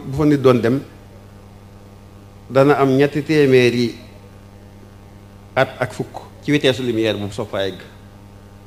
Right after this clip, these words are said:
Kon nga xam ne Yàlla moom ak yamuwaayam, kenn xamul fu mu toll.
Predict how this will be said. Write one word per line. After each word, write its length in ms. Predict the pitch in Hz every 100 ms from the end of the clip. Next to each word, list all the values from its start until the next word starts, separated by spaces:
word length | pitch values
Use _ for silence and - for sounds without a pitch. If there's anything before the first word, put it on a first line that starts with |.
| - - - - - - - - - - - - - -
Kon 100 | 101
nga 60 | 107
xam 160 | 117 113
ne 80 |
Yàlla 280 | 113 117 107
moom 200 | 104 127 120
ak 80 | 117
yamuwaayam, 440 | 113 104 101 104
kenn 140 | 117
xamul 180 | 110 107
fu 80 | 104
mu 60 | 98
toll. 180 | 92